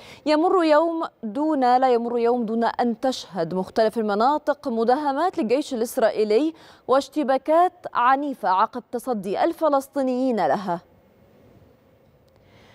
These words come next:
إذن نبدأ من الشمال، من شمال الضفة الغربية، حيث تقع محافظة جنين. هناك استشهد وأصيب عشرات المواطنين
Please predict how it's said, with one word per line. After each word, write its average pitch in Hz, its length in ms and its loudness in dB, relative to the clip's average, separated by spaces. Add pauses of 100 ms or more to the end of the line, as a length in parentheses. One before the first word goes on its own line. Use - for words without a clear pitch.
(360)
إذن 320 240 4 (140)
نبدأ 311 360 0 (320)
من 294 260 0
الشمال، 285 680 2
من 233 120 -2
شمال 254 320 4
الضفة 269 420 0
الغربية، 233 540 -2
حيث - 280 -2
تقع 262 440 2
محافظة 247 720 0
جنين. 202 460 -4
هناك 269 420 2 (120)
استشهد 233 520 -2
وأصيب 220 580 2
عشرات 247 640 0
المواطنين 262 800 -2